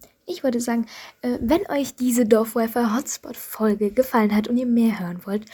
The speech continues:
folgt uns doch gerne auf Spotify.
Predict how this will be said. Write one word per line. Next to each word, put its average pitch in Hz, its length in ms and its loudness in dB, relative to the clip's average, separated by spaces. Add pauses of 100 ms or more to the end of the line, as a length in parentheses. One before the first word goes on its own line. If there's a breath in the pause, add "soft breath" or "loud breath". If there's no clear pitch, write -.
(220 loud breath)
folgt - 400 0
uns 349 160 -6
doch - 220 -4
gerne 247 400 0
auf - 340 -10
Spotify. - 800 -6